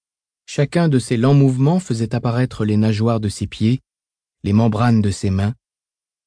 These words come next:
tandis qu'une pâle émanation orangée s'élevait des évents ménagés dans la cuve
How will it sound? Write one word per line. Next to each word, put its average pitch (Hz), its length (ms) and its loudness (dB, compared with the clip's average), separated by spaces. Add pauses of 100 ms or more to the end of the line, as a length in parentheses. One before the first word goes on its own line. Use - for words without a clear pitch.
(200)
tandis 170 360 0
qu'une 143 260 0
pâle 175 300 -2
émanation 123 680 0
orangée 117 540 0
s'élevait 120 500 -2
des 107 300 -2
évents 117 340 0
ménagés 104 440 0
dans 107 120 -2
la 98 120 -4
cuve 95 400 -6